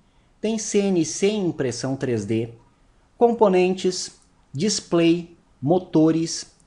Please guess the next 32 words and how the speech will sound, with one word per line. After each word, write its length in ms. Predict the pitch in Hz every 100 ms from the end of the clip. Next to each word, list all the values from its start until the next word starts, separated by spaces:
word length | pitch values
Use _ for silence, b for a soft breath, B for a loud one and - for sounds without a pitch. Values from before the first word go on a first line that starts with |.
| _
tem 140 | - 170
as 120 | 143
novidades, 840 | 139 135 139 131 131 151 196 - - _ _ _ _ -
prototipagem, 1000 | 220 226 214 196 156 143 139 143 196 220 _ _ _ _
robótica, 800 | 135 135 131 135 - - 147 139 - _
sensores 760 | _ - 139 120 - 190 220 185
e 40 |
módulos 680 | 175 143 143 151 175 175 - _ _
e 240 | 156 160 -
wireless 720 | 156 175 180 170 170 170 - -
e 120 | 147 -
I 240 | 139 143
O 120 | 147 139
T. 300 | - 107 - B B B B
Vindo 220 | 151 254
em 140 | 240 175
Arduino, 520 | 135 123 120 151 190
nós 220 | 170 160
temos 260 | - 170 180
os 200 | 190 -
kits 360 | 190 175 -
de 80 | 170
Arduino. 540 | 175 180 180 139 110 98 - _
Então, 140 | -
clicando 440 | 117 123 117 120 120
nos 220 | 120 123
kits 240 | - 131
de 80 | -
Arduino, 520 | 135 123 117 180 147 - b b b b b _
tem 120 | 180
diversas 680 | 180 185 135 185 220 214 175
opções, 920 | 180 - - 165 175 127 - - -